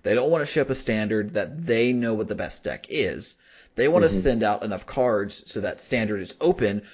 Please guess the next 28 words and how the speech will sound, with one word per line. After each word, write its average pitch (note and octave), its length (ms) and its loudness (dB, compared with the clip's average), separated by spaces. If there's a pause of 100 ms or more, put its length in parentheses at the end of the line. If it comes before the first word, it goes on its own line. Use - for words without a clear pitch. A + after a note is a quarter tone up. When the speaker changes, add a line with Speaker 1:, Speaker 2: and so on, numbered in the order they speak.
(140)
Speaker 1:
for A#2 160 -2
experimentation G#2+ 640 -2
by F#2+ 100 -2
the E2+ 80 -6
public. - 400 -10 (1080)
Speaker 2:
Well, B2+ 140 12
and C3+ 180 8
I A2 140 10
think C#3+ 220 4
that C#3 120 0
they A#2+ 100 8
tried G2+ 340 8
to - 80 -6
do F#2+ 180 4
that G2+ 220 8
with F#2+ 200 4
this - 220 4
last F2+ 320 6
set, F#2 300 4 (160)
um, F2 300 6
in F#2 160 2
printing, F2 680 6
um, D#2+ 640 6 (100)
Dissenter's F2+ 440 6
Deliverance F2 520 10
and F2 100 6
Manglehorn, E2+ 600 6
like, D#2+ 160 6